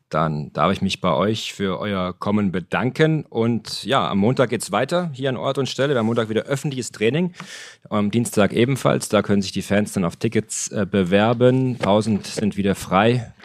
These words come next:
kostenlose Tickets ab vierzehn Uhr auf unserer Website.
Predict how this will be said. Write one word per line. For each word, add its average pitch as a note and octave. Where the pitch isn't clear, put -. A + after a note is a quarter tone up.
kostenlose A2
Tickets G#2+
ab A2
vierzehn A2
Uhr A#2
auf G#2
unserer G2
Website. C3+